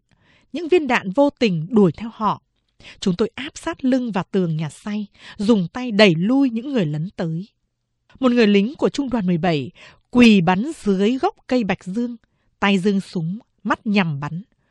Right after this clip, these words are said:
Cứ mỗi lần cây súng nảy lên là một binh sĩ của chi đội Tư Mã ngã xuống. Súng nổ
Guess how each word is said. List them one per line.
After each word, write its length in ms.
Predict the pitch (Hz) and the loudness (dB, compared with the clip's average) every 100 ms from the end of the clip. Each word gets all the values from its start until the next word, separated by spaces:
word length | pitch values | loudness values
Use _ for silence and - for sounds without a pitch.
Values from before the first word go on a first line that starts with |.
| _ _ - | _ _ -4
Cứ 140 | 202 | -2
mỗi 180 | 220 262 | -2 -2
lần 320 | 285 196 143 - | 0 -2 -2 -4
cây 120 | 220 | -4
súng 400 | 214 196 185 294 | -2 -4 -6 0
nảy 180 | 240 190 | 2 2
lên 300 | 156 233 254 - - - | 2 0 -2 -6 -8 0
là 100 | 208 | 2
một 160 | 180 | 2
binh 160 | 240 269 | 0 -4
sĩ 240 | - 233 | -4 -6
của 160 | - 165 | -4 -4
chi 160 | - | -4
đội 160 | 226 - | -4 -4
Tư 140 | - 240 | -4 -6
Mã 280 | 208 - 247 349 _ _ _ _ 175 | -6 -8 -12 -18 _ _ _ _ -8
ngã 360 | 165 165 170 226 | -4 -2 -2 -8
xuống. 420 | - 180 160 190 _ _ _ _ _ _ - - | -8 -4 -4 -6 _ _ _ _ _ _ -20 -4
Súng 340 | - 196 269 | 2 2 2
nổ 240 | 247 170 | 0 0